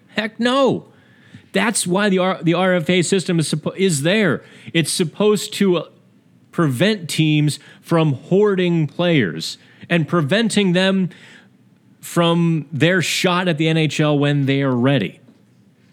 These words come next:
But that's exactly what it's become. We've gone back to the, uh, pre-free agency days. We've, we've gone back to the eighties when teams could just lock down a player because everyone's afraid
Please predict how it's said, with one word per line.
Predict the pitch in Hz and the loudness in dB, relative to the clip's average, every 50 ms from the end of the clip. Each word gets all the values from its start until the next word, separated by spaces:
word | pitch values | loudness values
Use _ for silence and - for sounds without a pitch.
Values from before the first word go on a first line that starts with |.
| _ | _
But | - 147 123 | -2 0 0
that's | 180 180 - | 0 0 0
exactly | 175 147 120 175 202 254 277 - 226 | 0 0 0 0 0 0 0 0 0
what | 190 180 175 | 0 0 0
it's | 156 - | -2 -4
become. | - 127 - - - 233 277 262 214 185 - - - - 131 - | -4 -6 -6 -4 -2 -2 0 0 0 0 -2 -6 -12 -18 -6 0
We've | 160 185 160 143 | 0 0 2 2
gone | 180 185 196 196 175 147 | 0 0 2 2 0 0
back | 123 170 185 202 208 - - - | 0 0 0 0 -2 -4 -8 -8
to | - - 190 190 190 | -4 -2 0 0 2
the, | 165 175 180 175 175 170 175 | 2 2 2 2 2 0 0
uh, | 170 165 147 | 0 -2 -2
pre-free | - - - - 196 208 208 202 196 190 180 - - - - - _ _ _ - - 190 190 185 180 | -4 -8 -6 -2 -2 0 2 2 2 0 0 -2 -4 -10 -20 -20 _ _ _ -2 0 2 2 2 2
agency | 196 247 247 240 226 139 113 - - 110 95 | 2 0 0 0 0 0 0 -2 -2 -4 -4
days. | 82 98 87 76 73 73 78 - - - - _ _ _ _ _ _ _ _ _ _ _ _ _ _ _ _ _ _ _ _ _ _ _ - | -4 -4 -8 -8 -10 -14 -14 -14 -14 -14 -18 _ _ _ _ _ _ _ _ _ _ _ _ _ _ _ _ _ _ _ _ _ _ _ 0
We've, | 165 180 151 139 | 0 0 0 -2
we've | 160 170 175 185 170 147 135 | -2 0 0 2 2 0 0
gone | 175 175 185 190 190 180 156 | 0 2 2 2 2 0 0
back | 123 - 175 185 208 208 - - | 0 0 0 0 0 -2 -2 -2
to | - 196 | 0 2
the | 170 180 175 165 - | 2 2 0 0 0
eighties | 175 202 233 226 185 143 131 139 135 - - - - - - - - - - - | 0 0 2 2 2 2 2 2 0 -4 -8 -16 -20 -20 -20 -20 -20 -20 -8 -2
when | 143 147 156 165 165 156 143 | 2 2 2 2 2 0 0
teams | - - 180 185 185 185 175 143 | 0 0 0 2 2 2 0 0
could | - - 180 185 180 170 156 143 | 0 0 0 0 0 0 -2 -4
just | 131 160 185 165 - - 170 | -2 0 0 0 -2 -4 -4
lock | 156 143 160 175 185 160 - | 0 0 0 0 0 -2 -2
down | 147 156 175 196 214 208 | 0 0 2 2 0 -2
a | 170 | -2
player | 139 - 120 101 90 76 69 73 - _ _ _ _ _ _ _ _ _ _ _ _ _ _ _ _ _ _ _ _ _ _ _ _ _ _ _ _ | -2 -2 -2 -2 -2 -2 -6 -10 -16 _ _ _ _ _ _ _ _ _ _ _ _ _ _ _ _ _ _ _ _ _ _ _ _ _ _ _ _
because | - 110 107 87 120 | -6 -6 -4 -2 -2
everyone's | 127 131 143 139 139 127 120 | 0 0 2 2 2 0 0
afraid | 110 - - - 117 131 147 147 143 135 120 107 92 82 - | -4 -4 -4 -2 0 2 2 2 2 2 0 0 -2 -6 -10